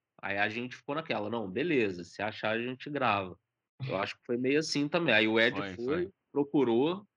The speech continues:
Speaker 1: achou e falou, "Gente, o esquema é assim, vamos começar a gravar de duas em duas semanas e tal." E aí começou.
Speaker 2: Verdade. Cara, eu, eu costumo dizer que tem, a gente tem dois, fala, dois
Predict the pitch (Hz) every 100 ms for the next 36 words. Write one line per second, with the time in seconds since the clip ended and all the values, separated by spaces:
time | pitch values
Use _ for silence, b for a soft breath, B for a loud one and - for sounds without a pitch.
0 | _ - - 104 - 135 135 117 113 127
1 | 147 104 - - 135 143 131 - - 139
2 | 160 120 117 110 123 113 98 113 117 110
3 | 101 95 95 98 92 90 _ _ _ -
4 | 98 107 120 107 101 107 113 - 87 95
5 | 135 156 143 101 92 - 107 139 143 _
6 | _ _ - 92 98 107 117 147 - 120
7 | 101 - _ _ _ _ _ - - 87
8 | 85 80 - - _ _ _ _ _ 110
9 | 107 104 - 104 92 120 123 123 147 143
10 | 127 113 117 123 131 131 107 117 127 -
11 | 135 131 131 165 - - - _ _ 90
12 | - 113 120 95 - _ _ - 110 123
13 | 139 151 151 147 143 - - -